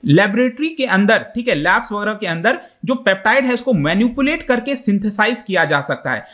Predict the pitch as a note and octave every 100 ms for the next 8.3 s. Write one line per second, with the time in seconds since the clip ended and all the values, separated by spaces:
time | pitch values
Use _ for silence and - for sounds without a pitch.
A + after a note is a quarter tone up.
0 | - F#3 A#3 C#4+ D4 D4 D#3 F#3+ A#3 B3
1 | A#3 B3 G#3 G3+ A#3 B3+ - A#3+ A#3+ D#3
2 | C#3 E3+ G#3+ A#3+ A#3 A#3+ B3 E3+ E3+ G3
3 | A#3+ A#3+ - F#3+ G#3 E3+ E3 F3+ D#3 -
4 | D#3+ E3+ D3 G3 D3 E3 A3 C4+ B3+ B3
5 | A#3 G#3+ G3 A3 - F#3+ F#3+ G3+ D#3+ D#3+
6 | E3+ F3+ F3 F3 G3 F#3+ F#3+ G#3+ G#3 F#3+
7 | D#3 D3 C#3 C3 A#2 - - D3 F#3+ G3+
8 | G#3 D#3+ G3